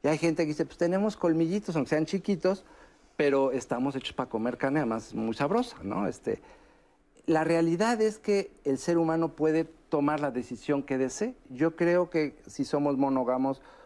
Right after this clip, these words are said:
o polígamos, pasa lo mismo. Yo creo que hay gente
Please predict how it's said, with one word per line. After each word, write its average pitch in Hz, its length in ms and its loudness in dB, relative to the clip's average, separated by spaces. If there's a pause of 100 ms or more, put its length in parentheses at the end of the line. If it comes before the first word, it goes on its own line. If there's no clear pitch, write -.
(140)
o 117 180 2
polígamos, 143 640 0 (220)
pasa 156 300 -4
lo 127 160 2
mismo. 147 440 -2
Yo 131 160 0
creo 156 160 0
que 147 80 0
hay 143 80 0
gente 143 320 -2